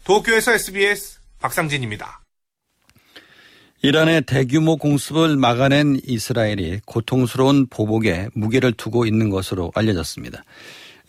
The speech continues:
Speaker 2: 다만 방어를 도운 미국 등 우방이 다치지 않도록 전면전은 피하는 방식을 택할 것으로 보입니다. 워싱턴에서 남승모 특파원입니다.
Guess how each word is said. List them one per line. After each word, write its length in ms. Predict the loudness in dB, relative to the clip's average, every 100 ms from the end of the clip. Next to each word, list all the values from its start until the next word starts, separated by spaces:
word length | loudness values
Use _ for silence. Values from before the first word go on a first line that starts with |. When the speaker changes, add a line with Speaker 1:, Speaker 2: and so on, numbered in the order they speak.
| -4
Speaker 2:
다만 320 | 2 2 2
방어를 360 | 4 4 4 4
도운 340 | 4 4 4
미국 260 | 2 0 0
등 180 | 2 4
우방이 280 | 4 2 2
다치지 400 | -2 -4 -4 -2
않도록 500 | -2 -2 -2 -2 -8 _
전면전은 640 | -6 0 2 4 2 2 2
피하는 360 | 0 0 0
방식을 500 | 2 2 0 -2 -2 -4
택할 320 | -12 -4 -4
것으로 440 | -2 -4 -4 -2 -2
보입니다. 500 | -2 -8 -12 -18 -20 _ _ _ _ _
워싱턴에서 520 | -2 0 0 0 -2
남승모 540 | -2 -2 -2 0 0
특파원입니다. 800 | 0 -2 0 0 0 -8 -14 -18